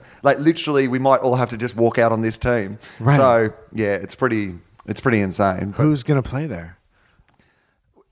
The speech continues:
Speaker 1: Oh, I mean, it'll be a great day for white guys. <laughs>
Speaker 2: I feel like the N B A in the fifties.
Speaker 1: <laughs> Right. They could just get a lot of guys,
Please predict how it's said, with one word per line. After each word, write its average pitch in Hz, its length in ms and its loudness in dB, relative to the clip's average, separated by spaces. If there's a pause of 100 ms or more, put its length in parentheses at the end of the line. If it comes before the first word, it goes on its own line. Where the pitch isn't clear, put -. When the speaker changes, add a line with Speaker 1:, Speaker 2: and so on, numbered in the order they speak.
(360)
Speaker 1:
Oh, 233 240 4
I 143 40 2
mean, 175 200 4
it'll 175 160 4
be 160 140 2
a 147 40 0
great 180 460 -2
day 135 180 2
for 135 120 -6
white 131 240 0
guys. 131 340 0
<laughs> 226 1040 2 (440)
Speaker 2:
I 190 340 -2
feel 196 140 4
like 175 200 2
the 165 260 2
N 170 160 2
B 170 120 2
A 165 100 4
in 151 80 0
the 139 80 2
fifties. 151 600 0
Speaker 1:
<laughs> 659 40 2 (240)
Right. - 720 0 (600)
They 233 120 0
could 127 100 0
just - 160 2
get 202 140 2
a - 20 4
lot 165 140 4
of 143 80 -2
guys, 135 400 0